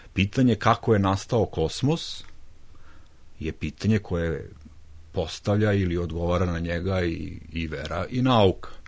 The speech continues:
ali se, e, njihovi putevi ne poklapaju zato što su metode odgovora na to pitanje i sam obuhvat, e,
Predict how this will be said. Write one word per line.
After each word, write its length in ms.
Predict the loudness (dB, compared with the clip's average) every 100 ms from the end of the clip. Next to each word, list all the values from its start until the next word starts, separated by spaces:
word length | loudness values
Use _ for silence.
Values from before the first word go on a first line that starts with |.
| -18 -20 -20 -18 -2
ali 280 | 0 2 0
se, 200 | -2 -4
e, 80 | -4 -8 -4 0 0 0 -2 -4
njihovi 480 | 2 2 4 4 4
putevi 460 | 4 2 4 6 6
ne 100 | 4
poklapaju 640 | 0 2 2 4 2 4
zato 260 | 4 0
što 160 | -4 -6
su 160 | -2 2
metode 680 | 2 4 6 8 6 2 -2 -14 -18 -18 -18 -4
odgovora 680 | 4 4 4 -2 -4 -8 -10 -12 -12 -8
na 160 | -6
to 180 | -2 -2
pitanje 600 | -2 -6 -4 -6 -6 -8 -12 -20 -20 -20 -20 -16 -4
i 120 | -2
sam 340 | 2 4 4 4
obuhvat, 540 | 6 8 6 2 -2 -2
e, 40 | -8